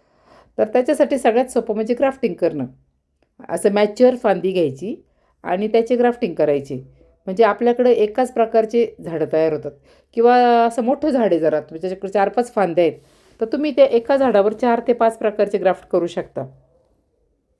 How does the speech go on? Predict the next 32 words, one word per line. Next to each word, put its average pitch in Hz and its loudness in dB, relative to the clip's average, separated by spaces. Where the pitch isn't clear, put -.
मी 214 2
पण 214 2
केलेले 165 2
आहेत 156 0
बघा, 135 -4
तुम्हाला 185 -2
पुढे 175 -2
व्हिडिओमध्ये 170 -2
दाखवेल 196 0
मी. 185 -6
अ, 151 -2
जवळजवळ 190 2
तीन 208 -4
चार 190 4
ग्राफ्ट 185 -2
एकाच - 0
झाडावर 143 2
मी 131 -6
केलेले 143 -2
आहेत, 151 -6
वे-, 175 -2
अनेक 220 0
म्हणजे 160 -6
वेगवेगळ्या 196 4
रंगाचे. 147 -2
तर 220 2
ग्राफ्टिंग 254 0
करताना 247 0
काही 269 2
गोष्टी 240 -2
लक्षात 196 -2
ठेवायच्या. 160 -2